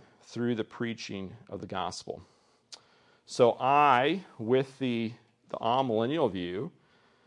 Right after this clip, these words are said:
I do think that there are people today who are kingdom citizens. So I, I labeled this class the king and his new community.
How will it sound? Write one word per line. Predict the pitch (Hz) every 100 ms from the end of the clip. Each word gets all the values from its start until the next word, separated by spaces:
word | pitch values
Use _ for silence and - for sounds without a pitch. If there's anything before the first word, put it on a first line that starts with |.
| _ _
I | 123 113
do | 107 127
think | 147 135 113
that | 110
there | 113 104
are | 104
people | - - 147 143 143
today | 143 131 123 113 107 113 156 -
who | 127
are | 113 104
kingdom | - - 143 139 135 127 123 127
citizens. | - - 135 143 170 190 320 - _ _ _ _
So | - 110
I, | - 101
I | 110 110
labeled | 110 117 117 120
this | 107 -
class | - 110 113 110
the | - 101
king | - 131 123 131 120
and | 101
his | 113 107
new | 107 120
community. | - 113 107 113 170